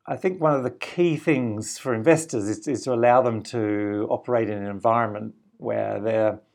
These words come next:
not distracted, and that's very difficult for funds management companies to do, particularly larger institutional funds management companies. So it, it's sort of a, it's a nice position to be in, to have a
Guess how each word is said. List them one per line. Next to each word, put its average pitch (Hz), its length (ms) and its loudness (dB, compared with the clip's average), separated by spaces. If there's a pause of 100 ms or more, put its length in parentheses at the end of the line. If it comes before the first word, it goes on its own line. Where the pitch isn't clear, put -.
(360)
not 131 320 2
distracted, - 800 -10
and 127 120 -10
that's - 340 -18
very 131 220 -2
difficult 110 540 -4
for 107 140 -10
funds 104 260 -8
management 104 340 -10
companies 95 360 -12
to 117 60 -14
do, 107 200 -8 (140)
particularly 107 400 -8
larger 104 500 -2 (180)
institutional 107 580 -10
funds 104 260 -16
management - 380 -16 (280)
companies. - 520 -16 (500)
So 120 480 4
it, 117 240 -8
it's 131 200 -6
sort 139 140 2
of 117 40 4
a, 110 180 4 (840)
it's - 120 -18
a 127 40 -2
nice 131 320 2
position 110 380 -2
to 107 60 -6
be 107 280 2
in, 104 380 -10
to 104 100 -14
have 101 200 -4
a 90 100 -20